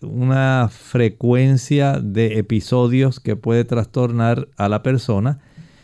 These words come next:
y que ya en vez de ser algo agudo, se puede tornar crónico. De tal forma que es mejor comprender esto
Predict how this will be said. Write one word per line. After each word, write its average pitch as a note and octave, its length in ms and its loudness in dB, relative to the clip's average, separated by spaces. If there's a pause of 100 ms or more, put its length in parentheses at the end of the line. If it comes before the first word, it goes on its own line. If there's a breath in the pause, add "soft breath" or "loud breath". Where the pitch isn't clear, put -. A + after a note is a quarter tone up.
y C3 160 0
que D#3+ 220 2
ya C#3 260 2
en G#2 160 -2
vez A2+ 200 0
de C3 360 2
ser B2+ 380 0
algo A#2+ 320 0
agudo, A#2+ 500 -2 (340)
se G2+ 220 -2
puede A2+ 400 2
tornar A2+ 540 -2 (200)
crónico. A2 760 0 (600)
De - 80 -6
tal G#2+ 200 -2
forma A2+ 380 -2
que A#2+ 280 -2
es A#2 120 0
mejor C#3 260 2
comprender C3+ 560 0
esto B2+ 420 -2